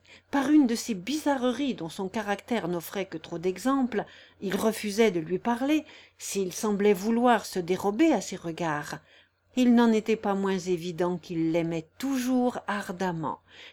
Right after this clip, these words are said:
puisqu'il la protégeait avec tant de sollicitude et la préservait avec tant d'énergie. « Eh bien, » pensa Consuelo, « puisque Dieu permet que mes forces ne me trahissent pas,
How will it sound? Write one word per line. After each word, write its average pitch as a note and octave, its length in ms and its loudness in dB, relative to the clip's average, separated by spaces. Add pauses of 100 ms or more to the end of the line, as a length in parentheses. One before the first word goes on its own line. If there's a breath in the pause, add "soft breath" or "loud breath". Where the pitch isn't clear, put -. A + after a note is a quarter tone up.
puisqu'il C4+ 460 0
la A#3+ 100 2
protégeait D4 640 -2
avec A3+ 300 -6
tant C#4 180 0
de G#3 120 -2
sollicitude F#3+ 880 -6 (320 loud breath)
et G#3+ 100 2
la G#3 160 4
préservait F3+ 720 -4
avec E3+ 320 -8
tant F3 140 -6
d'énergie. « F3 640 -8 (1700)
Eh G#3 160 2
bien, » G3 340 2 (560)
pensa D#3+ 280 -6
Consuelo, « D3 680 -10 (720 loud breath)
puisque C#4 360 0
Dieu B3+ 260 2
permet C#4+ 500 0
que G#3+ 120 -2
mes G3 160 0
forces G#3 440 -4
ne F3+ 80 -4
me E3 160 -4
trahissent D3+ 520 -8
pas, A#3+ 240 0